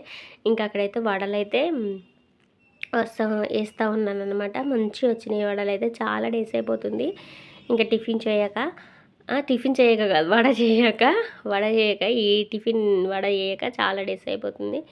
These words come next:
ఇంకా అక్కడైతే వడలైతే నేను పెద్ద కడాయి పెడితే బాగుండు. చాలా లేట్ అయినాయి.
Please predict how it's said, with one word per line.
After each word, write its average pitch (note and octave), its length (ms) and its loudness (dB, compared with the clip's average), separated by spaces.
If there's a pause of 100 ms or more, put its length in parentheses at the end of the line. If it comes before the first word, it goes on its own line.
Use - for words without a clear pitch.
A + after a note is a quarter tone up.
(480)
ఇంకా A3 240 0
అక్కడైతే G#3 380 0
వడలైతే G#3 560 -2
నేను C4+ 200 2
పెద్ద A#3 260 6
కడాయి A#3 340 4
పెడితే G#3 240 2
బాగుండు. G#3 480 2
చాలా A#3 720 2
లేట్ A3+ 360 4
అయినాయి. G3+ 360 4